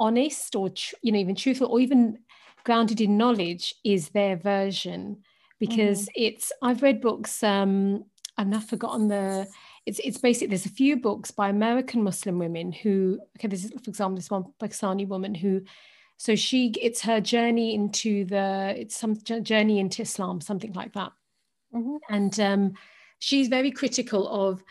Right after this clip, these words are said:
Speaker 1: American Pakistani Muslims and the way she was treated. Now, um, and so it's, it's a very emotional book, um, and, um, and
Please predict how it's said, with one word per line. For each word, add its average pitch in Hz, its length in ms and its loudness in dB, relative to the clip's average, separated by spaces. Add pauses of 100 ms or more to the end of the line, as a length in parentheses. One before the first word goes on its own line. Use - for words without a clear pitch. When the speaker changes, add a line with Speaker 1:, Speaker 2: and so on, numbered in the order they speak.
(260)
Speaker 1:
American 214 600 2
Pakistani 196 580 -2
Muslims 190 640 -6
and 208 180 -4
the 190 60 -2
way 196 500 -2
she - 260 -6
was 180 180 -6
treated. - 580 -8 (440)
Now, 202 720 -2
um, 190 400 0 (140)
and 214 200 2
so 220 160 0
it's, - 180 -4
it's - 160 -10
a 220 60 -4
very 254 300 2
emotional 233 520 0
book, 170 380 -6 (120)
um, 185 460 0
and, 214 240 2 (320)
um, 226 300 4 (440)
and 233 220 0